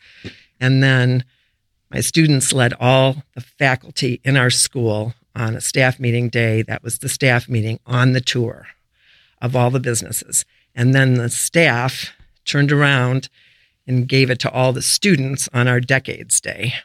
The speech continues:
which was our day before Thanksgiving. So now the whole school had heard the brief history of Jones from the banner raising, and now the whole school has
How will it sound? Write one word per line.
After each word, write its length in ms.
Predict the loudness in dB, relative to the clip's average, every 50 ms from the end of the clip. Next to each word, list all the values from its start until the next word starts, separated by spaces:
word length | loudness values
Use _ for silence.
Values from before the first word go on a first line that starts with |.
| _
which 240 | -10 -8 -8 -6 -4
was 340 | -2 -2 -2 -2 -4 -6 -10 -8
our 200 | -4 -2 0 0
day 260 | 0 0 0 2 2
before 360 | 0 -2 -6 -12 -8 -4 -4 -4
Thanksgiving. 720 | -4 -4 -6 -4 -2 -4 -4 -4 -6 -8 -10 -14 -20 -20 -20 _ _ -20 -20 -20 -20 _ _ _ _ _ _ -10
So 160 | -4 0 2
now 540 | 4 4 4 4 4 4 4 2 2 0 0
the 140 | -2 -4 -6
whole 280 | -6 0 2 2 2
school 520 | 2 2 -2 -2 0 0 2 4 4 2 2
had 320 | 2 2 2 2 2 2
heard 580 | 2 0 2 2 4 4 4 2 0 0 -2 -4 -6 -8 -12 _ _ _ _ _ _ _ _ _
the 80 | -20 -16
brief 340 | -6 -2 0 0 0 0 0
history 420 | 0 0 0 0 2 2 2 2
of 140 | 2 0 0
Jones 640 | 2 2 4 4 4 2 0 0 -2 -4 -6 -6 _ _ _ _ _ _ _ _ _ _
from 160 | -6 -2 0
the 80 | 2 2
banner 360 | 4 4 4 4 4 4 4
raising, 520 | 2 2 2 0 0 0 -2 -2 -2 -2 -4
and 220 | -4 0 2 4
now 520 | 4 4 4 4 2 2 0 -2 -4 -6 -8 _ _ _ _ _
the 100 | -6 -6
whole 300 | -4 -2 0 0 2 2
school 560 | 0 0 -4 -4 -4 -2 0 0 0 0 -2 -4
has 640 | -6 -6 -2 0 0 0 0 -2 -2 -4 -6 -8